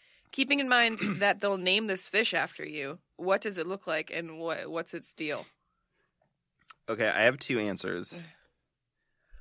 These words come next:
Speaker 2: One is my, one is what I imagine, and one is the realistic answer. Um,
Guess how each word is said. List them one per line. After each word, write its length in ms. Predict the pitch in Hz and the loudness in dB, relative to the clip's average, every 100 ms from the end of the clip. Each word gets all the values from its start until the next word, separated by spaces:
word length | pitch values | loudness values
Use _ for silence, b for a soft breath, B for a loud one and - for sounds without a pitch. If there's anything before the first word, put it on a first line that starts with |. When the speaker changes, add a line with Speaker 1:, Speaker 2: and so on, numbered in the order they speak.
| - | -18
Speaker 2:
One 280 | - 120 127 | 0 4 6
is 280 | 139 127 117 | 6 4 2
my, 340 | 117 117 107 - 104 | 4 4 2 0 0
one 180 | 117 120 | 0 0
is 220 | 113 107 | -2 0
what 180 | 107 101 | 2 2
I 180 | 104 98 - _ _ _ | 2 -2 -8 _ _ _
imagine, 540 | - 104 95 98 160 101 | -6 -2 0 0 -2 -6
and 120 | 95 | -6
one 140 | 95 90 | -6 -8
is 180 | 90 - | -10 -12
the 280 | - 98 - - | -10 -10 -10 -12
realistic 480 | 82 64 - - - | -12 -10 -12 -14 -16
answer. 460 | - - - - - _ _ _ _ _ _ _ _ _ _ _ | -18 -12 -12 -12 -14 _ _ _ _ _ _ _ _ _ _ _
Um, 340 | 107 101 95 | 2 2 0